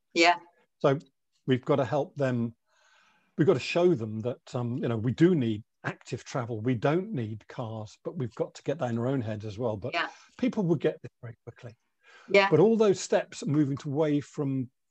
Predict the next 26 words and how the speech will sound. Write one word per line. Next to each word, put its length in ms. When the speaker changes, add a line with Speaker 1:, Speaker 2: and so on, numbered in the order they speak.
Speaker 2:
to, 240
to 120
moving 300
to 180
being 300
less 200
unsustainable 920
are 180
all 360
rehearsals 720
for 140
the 80
big 220
one. 240
Speaker 1:
Yeah. 200
Speaker 2:
So 300
this, 440
yesterday, 720
Greenland 560
has 160
just 280
stopped 360
all 480
fossil 420
fuel 300
activities 720